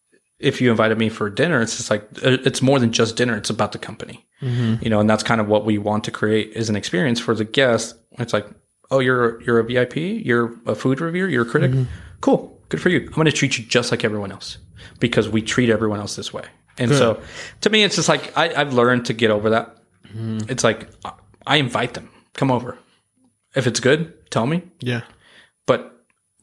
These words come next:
Speaker 1: cool, it should be good.
Speaker 2: Yeah.
Speaker 1: If it's not, though, tell me.
Speaker 2: Yeah.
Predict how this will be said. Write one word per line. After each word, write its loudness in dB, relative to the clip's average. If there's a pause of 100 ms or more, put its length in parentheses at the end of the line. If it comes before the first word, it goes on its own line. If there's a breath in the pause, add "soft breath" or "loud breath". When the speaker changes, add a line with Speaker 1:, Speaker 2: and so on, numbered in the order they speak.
Speaker 1:
cool, -2
it -4
should -2
be -6
good. -14 (200)
Speaker 2:
Yeah. 2
Speaker 1:
If 0
it's -2
not, 2
though, -14 (260)
tell -2
me. -10 (320)
Speaker 2:
Yeah. -6